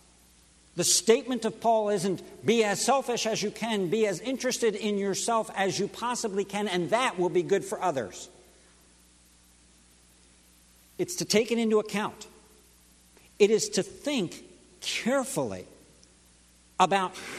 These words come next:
how I promote the estate of another. That has got to be for us a deliberate, active,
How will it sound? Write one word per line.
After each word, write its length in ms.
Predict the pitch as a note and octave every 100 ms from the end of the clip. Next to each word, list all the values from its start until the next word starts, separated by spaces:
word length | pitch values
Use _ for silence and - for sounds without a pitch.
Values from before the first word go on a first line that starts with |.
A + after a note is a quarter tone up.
| -
how 600 | C4 C4 C#3 B2 F3 E3 - - - _ _ _
I 120 | D#3+
promote 800 | F#3 - F#3+ F#3 A#3 B3+ F#3 - C#3+
the 140 | F3
estate 680 | E3+ - - B3+ G#3+ G#3+ - -
of 100 | E3+
another. 400 | F#3+ A3 G#3+ A2+ - - - - - _ _ _ _ -
That 180 | F#3+ A3+
has 180 | G3 D3
got 280 | A3+ B3+ A#3+
to 60 |
be 180 | F#3+ A#3
for 220 | - G3
us 280 | F3+ F#3+ - -
a 80 | D3+
deliberate, 640 | D#3+ D3+ G3+ B3+ C4+ - - - - _ _ _ _ _ _ _ _
active, 540 | F#3+ A#3 - B3 A3